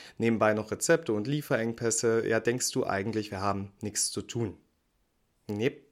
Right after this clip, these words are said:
denk ich ganz und gar nicht. Ich weiß, was ihr gerade alles leistet und ich glaub, die Arbeit in der Apotheke war noch nie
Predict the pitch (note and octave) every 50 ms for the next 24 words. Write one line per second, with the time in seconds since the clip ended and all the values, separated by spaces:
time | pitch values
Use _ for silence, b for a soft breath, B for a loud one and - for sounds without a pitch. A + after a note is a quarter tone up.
0 | - - A#2+ C3+ C3 - C3+ C3 - - B2 B2+ C3 - B2+ A#2+ A#2 G#2+ G#2 G#2
1 | F2+ F#2 G#2+ - - - _ _ _ - C3 B2+ - A2 G#2 G#2+ G#2+ G2+ G#2 B2
2 | - - - - - - G#2+ A#2 A#2 - - - C#3 C3+ - G#2 G#2 A2 A#2 B2
3 | - - G#2+ A#2 A#2+ A#2 A#2 A2+ A#2 B2+ C3 - - G#2 - A2 G#2+ - - -
4 | A2+ A2+ - - - A2 G#2+ A2+ A2+ B2+ A#2+ A2+ A2 A2 G#2 G2+ G#2 - A2 -
5 | - C3+ C#3 - B2 G#2 G#2 G2+ A2 A2 - - B2 B2 C3 C#3 D#3 D#3+ E3+ F3
6 | F3